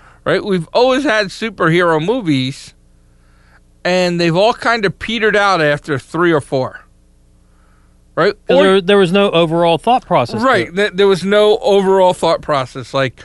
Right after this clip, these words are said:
Speaker 1: we had the Batman movies, and, and to be honest
Speaker 2: Oh,
Speaker 1: with
Speaker 2: I'm
Speaker 1: you
Speaker 2: glad you mentioned that. I got, I'm gonna look it up while you're talking because
Speaker 1: Okay.
Speaker 2: I saw something about a new Batman.
Speaker 1: Yeah, you know, so there was the, um, you know, there was the ones,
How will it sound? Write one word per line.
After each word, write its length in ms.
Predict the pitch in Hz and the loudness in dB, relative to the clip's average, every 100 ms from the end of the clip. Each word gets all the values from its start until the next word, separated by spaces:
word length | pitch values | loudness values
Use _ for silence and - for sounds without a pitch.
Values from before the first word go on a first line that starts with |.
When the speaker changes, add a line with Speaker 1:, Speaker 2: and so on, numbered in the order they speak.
| - - - | -20 -20 -8
Speaker 1:
we 160 | 151 165 | 0 2
had 340 | 180 185 180 | 2 0 -2
the 80 | 160 | -4
Batman 520 | 151 175 175 165 151 | -4 -4 -2 -4 -2
movies, 600 | 143 131 113 110 107 - - _ _ | -2 -4 -6 -10 -14 -18 -20 _ _
and, 260 | 147 147 156 | -6 -6 -6
and 260 | 151 143 139 | -4 -4 -4
to 60 | 127 | -4
be 120 | 147 | -2
honest 260 | 165 185 | -2 -2
Speaker 2:
Oh, 40 | 160 | -2
Speaker 1:
with 80 | 165 | -4
Speaker 2:
I'm 60 | |
Speaker 1:
you 60 | 147 | 0
Speaker 2:
glad 240 | 175 165 | 0 0
you 80 | 147 | 0
mentioned 420 | 147 165 - 135 127 | 0 0 -2 -2 0
that. 200 | 123 120 | 0 0
I 120 | 143 | -2
got, 200 | 156 135 | 0 0
I'm 80 | 135 | 0
gonna 100 | 143 | -2
look 140 | 156 | 0
it 60 | 170 | -2
up 100 | 139 | 0
while 100 | 143 | -2
you're 120 | 147 | -2
talking 360 | 147 151 139 156 | 0 0 0 -4
because 240 | 139 127 | -2 -2
Speaker 1:
Okay. 140 | 127 - _ _ 120 | -4 -6 _ _ -10
Speaker 2:
I 60 | |
saw 260 | 117 185 185 | -4 0 0
something 260 | - 160 | 0 -4
about 260 | 156 160 147 | 0 2 2
a 20 | |
new 240 | 143 165 170 | 2 0 2
Batman. 640 | 156 143 120 120 107 107 - | 2 2 0 -8 -8 -14 -6
Speaker 1:
Yeah, 280 | 160 175 143 | -2 0 0
you 240 | 135 165 | -2 -6
know, 260 | 156 151 156 | -2 0 0
so 320 | 147 - 165 | -4 -2 0
there 220 | 151 165 | 2 0
was 280 | 165 160 147 | 2 0 -2
the, 260 | - 160 160 | -2 0 2
um, 420 | 151 143 139 127 - _ _ _ _ _ - | 2 0 -2 -4 -14 _ _ _ _ _ -8
you 120 | 156 | -2
know, 160 | 165 151 | 0 2
there 160 | 156 | 2
was 280 | 156 151 - | 2 0 -2
the 160 | 165 143 | -4 -2
ones, 960 | 147 165 165 160 156 151 - - - | -2 -2 -2 -4 -6 -8 -12 -20 -20